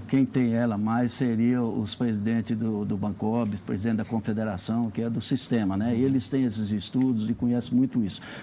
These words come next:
Speaker 1: Mas,
Speaker 2: Mas o
Speaker 1: avaliando,
Speaker 2: espaço é grande pra crescer.
Speaker 1: é monstruoso, muito grande, né? E nós não queremos nada de tomar, você falou uma coisa ali que não é o nosso objetivo,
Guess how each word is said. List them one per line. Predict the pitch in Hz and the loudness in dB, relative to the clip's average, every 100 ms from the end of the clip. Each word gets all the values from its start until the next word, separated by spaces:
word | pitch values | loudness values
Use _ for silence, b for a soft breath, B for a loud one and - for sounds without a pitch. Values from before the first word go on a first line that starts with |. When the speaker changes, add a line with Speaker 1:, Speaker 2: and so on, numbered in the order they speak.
| B | B
Speaker 1:
Mas, | 403 220 147 - B - | 2 2 2 -2 B -2
Speaker 2:
Mas | |
o | |
Speaker 1:
avaliando, | - 131 127 127 | 0 4 6 6
Speaker 2:
espaço | 151 190 202 | 6 4 2
é | |
grande | 190 180 180 - | 2 2 0 -2
pra | 165 | -6
crescer. | 131 135 196 | -4 0 4
Speaker 1:
é | |
monstruoso, | 123 127 131 - 117 82 85 | 4 4 2 0 -4 -4 2
muito | 127 147 156 156 - | 4 6 6 4 2
grande, | - 147 87 - | -2 -2 -4 0
né? | 123 139 B B B | 0 0 B B B
E | 135 | 0
nós | 160 208 208 | 2 2 2
não | 208 226 | 2 2
queremos | 202 180 202 202 113 | 2 2 2 2 2
nada | 143 180 165 | 0 0 0
de | 127 127 | 2 0
tomar, | 131 135 117 143 131 | 0 2 2 2 0
você | 117 - | -2 -4
falou | 120 - 147 | -2 0 2
uma | 131 | 0
coisa | - 135 117 | 0 0 2
ali | 117 139 | 2 2
que | 143 | 2
não | 160 151 | 2 2
é | 147 | 2
o | |
nosso | 151 156 - | 2 0 0
objetivo, | 156 170 - 127 127 | 0 0 0 2 4